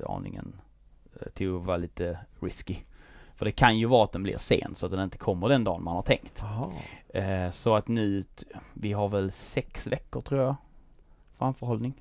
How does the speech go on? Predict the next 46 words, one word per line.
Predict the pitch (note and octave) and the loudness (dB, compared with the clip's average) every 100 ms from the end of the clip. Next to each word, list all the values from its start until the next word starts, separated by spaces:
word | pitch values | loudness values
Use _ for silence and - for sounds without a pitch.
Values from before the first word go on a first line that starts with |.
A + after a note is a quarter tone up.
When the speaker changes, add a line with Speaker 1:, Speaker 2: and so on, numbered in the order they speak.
| - | -8
Speaker 1:
från | A#2+ | -2
det | A#2+ | 0
att | A#2 | 0
låten | A#2+ - A#2 | -2 -2 -6
är | A2+ | -4
färdig | - A#2 A#2 G#2+ G#2+ | 4 6 6 2 -2
och | |
mixad | A2+ - - A2 | -4 -6 -6 -6
och | |
klar | - G2 | -2 -2
tills | - A2 - - | -2 -12 -10 -12
att | - | -6
skivbolaget | G#2+ G#2 G2 F2+ A2 | -6 -4 -6 -6 -10
lägger | G2 F#2+ A2+ | -10 -8 -10
upp | - - | -10 -10
och | - - - - - - - - | -10 -10 -20 -20 -20 -20 -20 -14
kan | - G#2 | -2 -2
promota | - G#2+ G2 - | 0 -2 -2 -2
och | F#2+ F#2 | -4 -2
jobba | F#2+ F#2 F#2+ | -4 -4 -8
och | A2+ - _ - - - | -10 -16 _ -20 -18 -18
och | - B2+ | -2 6
det | C3+ | 10
är | C3+ | 10
faktiskt | E3 D#3 B2+ A#2+ | 10 8 8 10
väldigt, | C#3+ D3 G#2 | 10 10 6
väldigt | G2 C#3 A2+ F#2 | 8 8 8 2
skönt, | - B2+ G2 D3+ - | 6 6 6 2 0
för | - A#2 A2 | 2 6 10
att | A2+ - | 8 6
då | A#2 A#2+ | 4 8
är | B2 | 8
man | A#2+ G#2 | 6 2
klar | - G2 F2 | 4 4 4
i | F2+ | -2
tid. | - G2+ F#2+ - - - - - - - - | 0 0 0 -6 -18 -20 -20 -20 -20 -12 -2
Speaker 2:
Ja. | A#2+ D3+ B2 E3 C#3+ E3+ E3+ | 2 4 8 8 12 12 12
Speaker 1:
<laughs> | A#3+ - F3+ F3 D#3+ | 12 12 12 12 12
Så | - E3 | 12 12
slipper | C3+ E3 D#3 B2+ | 12 12 12 10
man | B2 C3+ | 10 10
sitta | E3 E3+ C3+ | 10 10 12
där | B2+ | 12
veckan | B2 - G#2+ G#2 | 10 8 8 8
innan | G#2+ G#2+ G2 | 6 4 2
med | G2 F#2+ F#2 | 0 0 -2